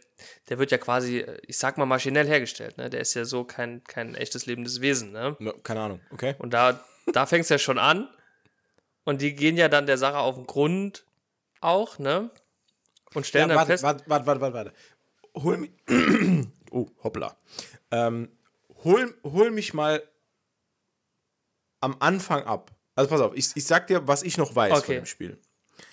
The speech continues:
Speaker 1: Ja.
Speaker 2: Also, ganz zu Anfang ist sie dann mit einer Schaustellertruppe unterwegs und wird
Speaker 1: <laughs>
Speaker 2: engagiert in einem
Speaker 1: Ja.
Speaker 2: Königreich von einer furchtbar hässlichen Königin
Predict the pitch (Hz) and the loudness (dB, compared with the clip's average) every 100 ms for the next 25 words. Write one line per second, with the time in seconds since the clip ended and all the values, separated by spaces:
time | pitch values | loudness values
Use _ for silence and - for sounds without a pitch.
0 | _ - 131 117 127 127 104 - _ - | _ -2 -2 2 2 2 0 -14 _ 2
1 | 175 262 - 214 175 165 - 104 123 214 | 2 2 -4 0 0 -2 -6 -10 -12 -20
2 | _ _ _ _ _ - _ _ _ _ | _ _ _ _ _ -20 _ _ _ _
3 | - _ _ _ _ _ _ _ - 180 | -16 _ _ _ _ _ _ _ 0 2
4 | - - - 127 131 135 165 196 151 143 | 4 2 -2 -4 2 2 2 0 -2 0
5 | 131 - 143 165 131 110 104 - 120 113 | -2 2 2 2 0 0 -2 -6 -8 -6
6 | 113 110 107 107 151 - - - - - | -6 -2 -2 -2 -4 -6 -8 -10 -20 -20
7 | _ - 127 131 160 190 127 131 127 131 | _ -6 -2 2 0 0 -2 0 0 0
8 | 160 202 214 151 147 143 120 131 123 139 | 0 0 0 -8 -6 -4 -4 -4 -2 0
9 | 160 190 - 170 190 - 139 113 127 127 | -2 -4 -4 -2 -2 -4 -8 -4 -2 -2
10 | - 208 208 160 175 175 - 165 - 170 | 2 2 2 -2 -2 -4 -6 -8 -4 -4
11 | 107 104 147 | -2 -4 -4